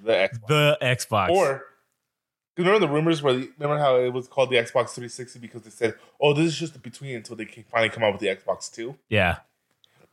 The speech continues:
Speaker 1: Maybe this one will finally be <laughs> after all
Speaker 2: Xbox
Speaker 1: these
Speaker 2: Two.
Speaker 1: years, this one is finally the Xbox Two.
Speaker 2: <laughs> Damn,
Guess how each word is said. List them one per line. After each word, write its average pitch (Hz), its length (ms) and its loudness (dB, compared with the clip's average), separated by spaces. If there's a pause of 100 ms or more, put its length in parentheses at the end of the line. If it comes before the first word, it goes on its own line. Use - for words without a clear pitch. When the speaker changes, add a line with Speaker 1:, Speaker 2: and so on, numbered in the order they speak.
(140)
Speaker 1:
Maybe 104 180 0
this 131 160 2
one 139 120 -4
will 135 60 -8
finally 143 260 0
be 143 160 -4
<laughs> - 80 -20
after 147 200 2
all 147 80 2
Speaker 2:
Xbox 147 220 4
Speaker 1:
these 185 100 -2
Speaker 2:
Two. 165 140 4
Speaker 1:
years, 175 180 2
this - 140 -20
one 156 140 2
is 139 80 -8
finally 156 240 2
the 180 80 2
Xbox 147 500 0
Two. 170 180 2 (340)
Speaker 2:
<laughs> - 120 -18
Damn, 92 380 4